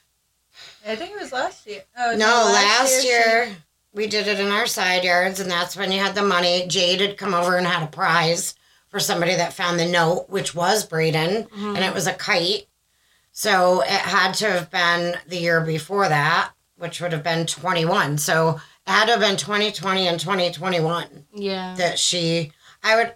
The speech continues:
Speaker 2: I'll have to go back. When the memories pop up at Easter, I'll be able to
Speaker 3: <laughs>
Speaker 2: recollect
Speaker 3: Yeah.
Speaker 2: what year it
Speaker 3: 'Cause it'll
Speaker 2: was.
Speaker 3: be like, "My daughter didn't participate."
Speaker 2: I remember she was wearing purple.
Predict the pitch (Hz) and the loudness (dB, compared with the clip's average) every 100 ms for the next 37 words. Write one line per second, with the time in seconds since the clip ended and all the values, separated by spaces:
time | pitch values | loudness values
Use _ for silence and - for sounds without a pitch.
0 | - 190 214 214 - 180 160 135 139 170 | -2 0 2 0 -2 0 2 0 0 -2
1 | 170 180 185 180 - 175 160 175 156 156 | 2 2 2 0 0 -2 0 -2 -2 -6
2 | - 165 - 156 143 147 - _ _ 202 | -6 -6 -4 -2 -2 -2 -6 _ _ -20
3 | - 180 170 175 170 160 160 147 - 180 | -6 -2 0 2 2 2 0 0 -4 0
4 | 160 147 143 175 170 156 156 165 156 185 | 0 0 0 0 0 0 2 2 2 -2
5 | 170 165 202 202 _ 156 170 160 170 165 | -2 -4 -8 -12 _ -2 0 2 0 2
6 | 151 214 208 214 202 202 185 202 - 165 | 2 2 0 2 0 2 0 0 -2 0
7 | 202 247 269 285 269 302 349 339 415 359 | 2 4 4 2 2 0 0 0 0 0
8 | - 220 185 185 196 - _ - 196 208 | -4 -4 -2 -2 -4 -8 _ -2 0 2
9 | 220 233 233 220 208 196 196 180 180 _ | 2 2 4 4 4 4 2 0 -6 _
10 | _ _ - 202 190 175 185 175 151 - | _ _ -6 -2 -2 0 0 0 -4 -6
11 | 175 - 156 180 202 | -8 -4 -4 -2 -4